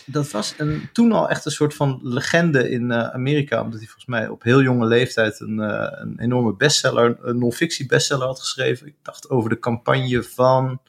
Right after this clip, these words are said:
Nixon, waar hij echt als zes, zevenentwintigjarige, eh, bij was. Eh, en hij, hij is ook bekend van het boek, eh, The Journalist and the Murderer van, eh, Janet Malcolm, waarin die, eh, eh, wat minder fraai, eh, hij is wel de journalist, maar, eh, in,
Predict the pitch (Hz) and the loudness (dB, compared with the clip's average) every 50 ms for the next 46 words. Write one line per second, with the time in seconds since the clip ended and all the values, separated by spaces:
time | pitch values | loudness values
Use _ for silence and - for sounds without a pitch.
0 | _ _ _ _ _ _ _ _ _ _ - 131 160 170 - - 185 175 185 - | _ _ _ _ _ _ _ _ _ _ 2 2 2 4 4 2 4 4 2 0
1 | - - - 127 123 117 120 117 123 - - - - - - - - 135 - - | -4 -6 -4 0 0 0 2 0 -2 -4 -4 -6 -6 -6 -4 -2 -2 -2 -2 0
2 | - 135 127 120 135 127 107 127 123 113 - - 120 120 120 117 - - 117 113 | 2 2 2 2 0 -2 -2 -2 -4 -4 -4 -4 -4 -4 -4 -4 -4 -4 -4 -2
3 | 113 113 104 95 113 117 110 107 107 120 120 123 139 147 170 196 - - _ - | -4 -4 -6 -6 -6 -4 -4 -4 0 0 2 2 2 0 -2 -4 -8 -12 _ -20
4 | - - - - - - - _ _ _ _ _ _ _ - 131 123 120 120 - | -20 -20 -20 -20 -20 -20 -20 _ _ _ _ _ _ _ -2 0 0 0 0 0
5 | - 143 139 135 139 139 135 131 - - 127 123 120 123 120 - 147 139 113 - | 0 2 4 4 4 4 2 0 -2 0 2 2 2 2 2 0 -2 -2 -4 -4
6 | - - 131 123 113 117 - 127 117 117 110 107 113 120 117 120 - 117 110 104 | 0 2 2 2 2 0 0 0 0 0 0 0 -2 -2 -2 -2 -2 -2 -2 -2
7 | 113 104 104 117 135 135 127 120 117 120 117 - - 123 117 117 120 127 135 147 | -4 -4 0 4 4 4 4 4 2 0 0 -2 -2 -2 -2 0 0 2 4 4
8 | 156 147 151 147 156 165 175 165 - _ _ - 117 117 113 110 110 107 107 - | 4 4 4 4 4 2 0 -4 -10 _ _ -8 -6 -4 -4 -4 -4 -4 -4 -6
9 | - 95 110 107 - - 123 120 113 - 120 117 123 135 139 - 143 135 135 117 | -8 -10 -12 -8 -4 -2 -2 -2 -2 0 2 4 4 4 4 2 0 -2 -2 -2
10 | 110 101 101 104 104 101 104 101 101 98 98 101 101 - _ _ - - - - | -4 -4 -2 -4 -6 -6 -6 -6 -4 -4 -4 -6 -6 -10 _ _ -20 -20 -20 -20
11 | _ _ _ _ - 104 101 104 98 101 98 107 - - 120 123 135 143 135 127 | _ _ _ _ -18 -14 -12 -10 -10 -10 -8 -8 -4 0 0 2 4 4 4 2
12 | 123 127 - - 127 127 123 123 123 123 123 120 - _ _ - 117 110 107 104 | 2 0 -2 0 2 4 4 4 4 2 0 -4 -8 _ _ -6 -4 -2 0 2
13 | 104 110 113 117 - 131 123 110 113 107 95 120 123 123 127 123 117 131 135 - | 2 4 2 2 4 2 2 2 0 0 2 2 2 2 2 0 0 -2 -4 -6
14 | - - 113 120 117 113 110 - 82 117 113 110 85 120 120 | -10 -8 -4 0 2 2 2 0 0 -2 -2 -2 -2 -2 -4